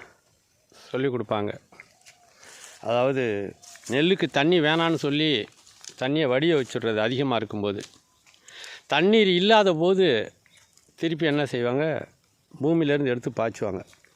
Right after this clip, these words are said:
இதான் நவீன வேளாண்மை சொல்லி கொடுக்குற காய்ச்சலும் பாய்ச்சலும். அதாவது, தண்ணி நிறையா இருந்தா வடிய விட்டு காய வச்சுருவாங்களாமா வெள்ளை காலத்துல, மழை காலத்துல.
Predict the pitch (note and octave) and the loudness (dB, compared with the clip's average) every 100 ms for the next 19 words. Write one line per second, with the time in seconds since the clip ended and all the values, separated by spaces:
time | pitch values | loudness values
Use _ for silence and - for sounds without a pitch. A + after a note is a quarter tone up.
0 | - B2+ C#3+ E3 C3 D3 F#3 F#3 D#3 C#3+ | -10 -4 0 0 0 2 2 2 4 2
1 | C3+ C3 A2+ B2 C3 B2 A2 B2 C#3 G#2 | 2 0 -2 -4 -4 -4 -4 -4 -4 -6
2 | - A#2+ C3 B2+ B2 A#2 G#2 G#2+ G#2 - | -6 -4 -4 -2 -4 -4 -6 -6 -8 -10
3 | - _ - - - - - D3+ F3 C#3+ | -16 _ -20 -20 -18 -10 0 2 2 2
4 | F3+ G#3 D#3+ D#3+ F#3+ E3+ F#3+ E3+ D3+ F3+ | 4 4 4 4 4 4 4 4 4 2
5 | D3 - D3 D#3+ D3 - B2 A#2 A2 G#2 | 2 0 2 2 2 0 0 0 0 -2
6 | G2 - - - _ _ - C3+ D3+ C#3 | -4 -12 -20 -20 _ _ -8 -2 0 2
7 | B2+ A#2+ A#2 C3 C#3 B2 G#2+ F#2+ | 0 0 0 0 2 0 -2 -6